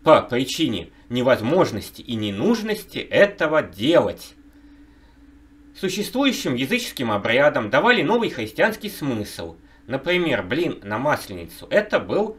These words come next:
символ солнца круглого, потому что Масленица — это встреча весны.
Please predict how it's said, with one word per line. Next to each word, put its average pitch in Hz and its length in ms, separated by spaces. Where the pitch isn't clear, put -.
символ 104 440
солнца - 540
круглого, - 600
потому 131 300
что - 160
Масленица — 226 640
это 202 300
встреча 160 500
весны. 104 440